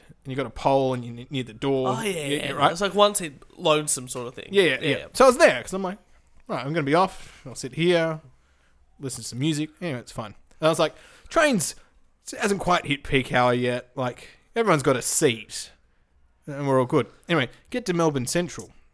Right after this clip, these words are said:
Speaker 2: School kids.
Speaker 1: School kids get on the train. Oh my fucking God, I can't believe, like, I would have been a school kid one day and would have been that obnoxious and
Speaker 2: Oh,
Speaker 1: annoying.
Speaker 2: yeah, absolutely.
Speaker 1: But fucking hell.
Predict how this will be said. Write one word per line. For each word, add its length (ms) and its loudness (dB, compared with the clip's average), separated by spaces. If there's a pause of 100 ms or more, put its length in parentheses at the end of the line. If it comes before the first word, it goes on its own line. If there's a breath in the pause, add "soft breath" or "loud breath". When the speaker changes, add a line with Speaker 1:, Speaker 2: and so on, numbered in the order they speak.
(180)
Speaker 2:
School 340 -6
kids. 440 -8 (280 loud breath)
Speaker 1:
School 600 8
kids 360 2
get 180 4
on 140 2
the 80 0
train. 480 -2 (680 soft breath)
Oh 260 4
my 240 4
fucking 760 0
God, 240 6
I 60 4
can't 240 4
believe, 200 0
like, 200 -2
I 80 10
would 120 12
have 80 2
been 140 6
a 40 -2
school 240 2
kid 180 0
one 140 0
day 100 2
and 80 2
would 80 0
have 80 -4
been 160 -2
that 160 2
obnoxious 500 -4
and 100 -4
Speaker 2:
Oh, 40 -4
Speaker 1:
annoying. 280 4
Speaker 2:
yeah, 220 -4
absolutely. 440 -2
Speaker 1:
But 120 -6
fucking 760 -4
hell. 420 0